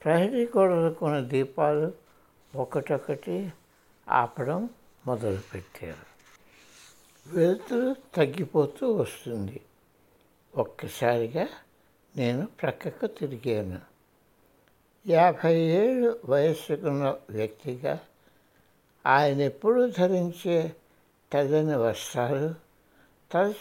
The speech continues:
చుట్టూ ధరించే రుమాలతో సహా షిరిడి సాయిబాబాను తిలకించాను. ఒక కాలు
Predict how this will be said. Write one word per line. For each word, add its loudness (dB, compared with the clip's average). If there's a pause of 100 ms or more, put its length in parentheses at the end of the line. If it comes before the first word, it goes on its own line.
చుట్టూ -2
ధరించే 0
రుమాలతో 0 (140)
సహా 2 (800)
షిరిడి 0
సాయిబాబాను 2
తిలకించాను. -8 (1200)
ఒక -6
కాలు -2